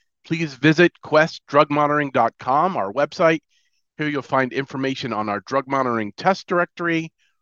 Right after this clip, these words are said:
our offerings, as well as some additional educational resources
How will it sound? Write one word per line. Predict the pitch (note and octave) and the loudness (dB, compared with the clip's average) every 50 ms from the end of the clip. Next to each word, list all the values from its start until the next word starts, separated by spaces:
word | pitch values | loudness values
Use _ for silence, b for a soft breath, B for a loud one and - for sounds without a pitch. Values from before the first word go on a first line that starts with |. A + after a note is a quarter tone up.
| _ _ - | _ _ -6
our | G#2 - - - | -6 -4 2 6
offerings, | D3 D#3+ D#3+ - - F3+ E3+ D#3+ D#3+ D#3 C#3+ | 6 6 6 6 4 4 4 4 0 -2 -4
as | - - A2+ - - | -6 -8 -8 -6 2
well | B2+ D3 D3+ D#3 D3 | 4 6 6 6 4
as | C#3+ C3+ | 2 0
some | - - A#2+ A#2 A2+ - b b b b b | -2 -4 -6 -6 -6 -10 b b b b b
additional | - A2 - F#3 F#3+ - - F#3 E3 D#3 - | -12 0 2 4 4 4 4 4 2 4 4
educational | B2 C3+ C3 C#3 - - D3 C#3 C3+ - C#3 C3+ B2+ | 2 2 2 0 -2 -2 -2 -2 0 0 -2 -2 -2
resources | B2 C3+ C3+ C3 - - C#3 C3+ C3 - C3 C3 B2+ - | -2 -2 -4 -4 -4 -4 -4 -4 -4 -4 -6 -6 -6 -6